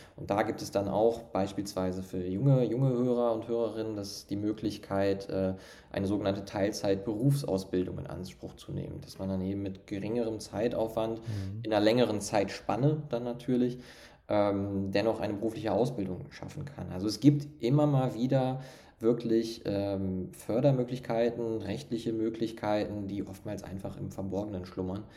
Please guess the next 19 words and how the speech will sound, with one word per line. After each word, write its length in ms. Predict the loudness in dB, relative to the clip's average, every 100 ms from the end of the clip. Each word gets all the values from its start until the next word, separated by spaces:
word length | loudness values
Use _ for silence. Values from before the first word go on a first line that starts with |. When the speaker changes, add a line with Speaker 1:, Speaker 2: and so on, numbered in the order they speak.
| -20 -20 -20 -20 -8
Speaker 1:
Und 200 | 2 4
auch 120 | 6
das 240 | 6 6 4
ist 200 | -4 -4
natürlich 460 | -4 -2 -2 -2
ein 140 | -4 -4
Teil 400 | -2 0 2 0
unserer 400 | -2 -4 -2 4
Aufgabe 560 | 6 6 6 4 4
und 140 | 2 0
auch 100 | -2
ein 140 | -4
Teil 320 | -2 0 0
dieser 240 | -2 -2 -2
Broschüre, 480 | -2 -4 -4 -2 -4
dass 180 | -6
man 140 | -6 -6
auch 100 | -2
dort 380 | 2 4 2